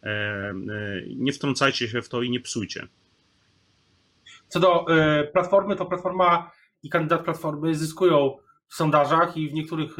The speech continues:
Speaker 2: z nich, e, w ostatnich dniach pojawiły się co najmniej dwa takie sondaże, w których, e, kandydat Platformy Obywatelskiej Rafał Trzaskowski ma trzydzieści, ma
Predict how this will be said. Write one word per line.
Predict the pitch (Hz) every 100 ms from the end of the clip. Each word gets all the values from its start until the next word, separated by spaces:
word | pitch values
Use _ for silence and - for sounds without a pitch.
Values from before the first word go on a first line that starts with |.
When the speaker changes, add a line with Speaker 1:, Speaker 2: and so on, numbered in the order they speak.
| 143
Speaker 2:
z | 135
nich, | 151 160 160
e, | 143
w | 135
ostatnich | 135 156 156 135
dniach | 131 156 143 - _ _ _ _
pojawiły | 151 151
się | 151
co | 156
najmniej | 151 147
dwa | 135 160
takie | 160 -
sondaże, | - 147 143 147 143
w | -
których, | 143 131 147
e, | 143 - _ _ _
kandydat | - 147 156
Platformy | 160 151 160 151
Obywatelskiej | 143 147 160 151 - 156 143 135
Rafał | 147 151
Trzaskowski | 143 143 - 139 - 151 151 - _ _ -
ma | 143
trzydzieści, | - - 135 160 160 - 160 151
ma | 156